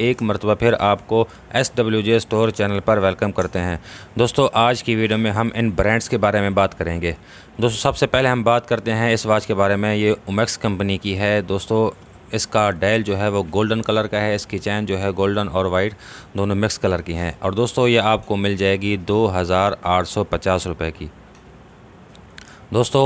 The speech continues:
उसके साथ ही दूसरे नंबर पर रखी हुई है राडो और ये कापी है। और दोस्तों, ये क्वार्ट्ज वॉच है, सेल वाली वॉच है, ये भी गोल्डन कलर की है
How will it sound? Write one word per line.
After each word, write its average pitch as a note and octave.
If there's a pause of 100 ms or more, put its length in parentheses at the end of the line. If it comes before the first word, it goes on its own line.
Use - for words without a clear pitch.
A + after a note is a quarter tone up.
उसके B2+
साथ A#2
ही A2+
दूसरे A2
नंबर G#2
पर F#2+
रखी F#2+
हुई G2
है G2 (120)
राडो F2+ (680)
और F2
ये F2+
कापी F#2
है। G2
और -
दोस्तों, F#2+
ये G#2 (260)
क्वार्ट्ज G2
वॉच G2+
है, G2
सेल F#2
वाली G2
वॉच F#2+
है, F#2+ (520)
ये A2
भी G#2+
गोल्डन G#2
कलर G#2
की G#2
है G#2